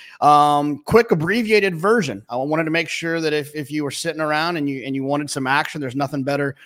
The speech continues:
than that Tropical Turf Pick three, fifteen percent takeout, um, three dollar minimum. I told you at the top why those two things are important to me,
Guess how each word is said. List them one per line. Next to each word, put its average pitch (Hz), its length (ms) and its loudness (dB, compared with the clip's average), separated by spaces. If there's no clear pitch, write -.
than 123 100 -6
that 127 160 -2
Tropical 135 360 -2
Turf 147 280 -6
Pick 143 180 -2
three, 147 280 -4
fifteen 170 600 0
percent 156 460 -6
takeout, 160 460 0
um, 120 460 -4
three 156 440 -4
dollar 156 380 2
minimum. 151 340 -2
I 139 60 -8
told 139 240 -6
you 135 40 -8
at 120 60 -10
the 131 60 -14
top 135 320 -6
why 127 260 -4
those 135 300 -4
two 147 160 -6
things 143 320 -6
are 127 60 -6
important 123 420 -6
to 123 80 -12
me, 147 300 -4